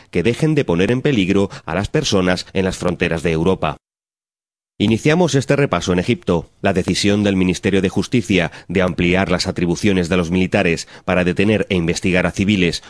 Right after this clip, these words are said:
por una amplia variedad de delitos prepara el terreno para la comisión de nuevas violaciones de derechos humanos, por lo que debe anularse con urgencia. Con esta medida, la policía militar y los agentes de los servicios de inteligencia tienen ahora los mismos poderes que la policía judicial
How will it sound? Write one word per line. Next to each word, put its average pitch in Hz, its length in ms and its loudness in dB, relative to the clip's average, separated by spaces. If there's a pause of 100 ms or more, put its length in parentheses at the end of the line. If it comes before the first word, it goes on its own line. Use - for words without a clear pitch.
por 90 160 0
una 98 180 2
amplia 87 300 0
variedad 80 320 0
de 95 80 0
delitos 107 540 0 (140)
prepara 117 380 0
el 147 120 -2
terreno 104 360 2
para 87 180 0
la 80 100 -2
comisión 113 580 0
de 87 80 2
nuevas 120 320 2
violaciones 139 540 0
de 98 100 0
derechos 78 340 -4
humanos, 90 480 0 (220)
por 87 140 -2
lo 90 120 -2
que 85 140 -2
debe 113 220 2
anularse 90 480 0
con 85 180 -4
urgencia. 80 560 -2 (240)
Con 92 160 0
esta 95 200 0
medida, 107 460 2 (100)
la 90 140 -2
policía 92 400 0
militar 98 480 2
y 101 80 0
los 85 160 -2
agentes 87 420 -2
de 87 80 0
los 80 100 -4
servicios 87 460 -2
de 90 80 -2
inteligencia 101 800 0 (260)
tienen 139 320 2
ahora 98 300 2
los 85 180 -2
mismos 113 320 -2
poderes 95 500 0 (200)
que 98 100 0
la 87 80 0
policía 80 400 -2
judicial 101 600 0